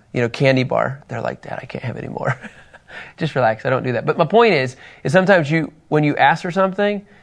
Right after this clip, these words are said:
and you get it, it's not really what you want. Job wanted a conversation with God. And look in verse three, maybe the best movie line of all time.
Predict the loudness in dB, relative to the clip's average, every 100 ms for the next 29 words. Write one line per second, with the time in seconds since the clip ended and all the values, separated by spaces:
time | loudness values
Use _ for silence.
0 | -6 0 0 4 4 6 0 0 0 0
1 | -2 -2 -6 -8 -12 -12 -18 _ _ _
2 | _ _ _ _ _ _ _ _ _ _
3 | _ _ _ 2 2 4 2 2 2 -4
4 | -10 -8 -2 0 2 0 0 0 0 -2
5 | 2 4 4 2 -4 _ -20 -20 -20 _
6 | _ _ _ 2 4 4 4 2 4 2
7 | 0 -2 0 0 -6 -12 0 4 6 4
8 | 4 0 2 0 2 2 2 -4 -2 -2
9 | -4 -4 -4 -6 -6 -10 -12